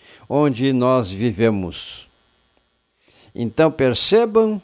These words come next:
meus irmãos, estamos avançando. Existem as células cartilaginosas.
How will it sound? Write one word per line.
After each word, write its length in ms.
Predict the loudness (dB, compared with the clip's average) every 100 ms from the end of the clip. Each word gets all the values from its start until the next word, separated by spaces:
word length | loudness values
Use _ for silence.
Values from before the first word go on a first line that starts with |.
| _ -2
meus 520 | 2 4 2 -6 -4
irmãos, 540 | 0 2 0 -2 -8 -4
estamos 520 | -4 0 2 2 0
avançando. 680 | 0 0 -2 -2 -4 -6 -14 _ _ _ _ _ _ _ _ _ -20 _ -14
Existem 600 | -2 0 0 -2 0 0
as 120 | 0 0
células 640 | 0 2 2 0 0 -2
cartilaginosas. 1500 | -4 0 0 -2 -2 0 0 0 0 0 0 -4 -6 -10 -14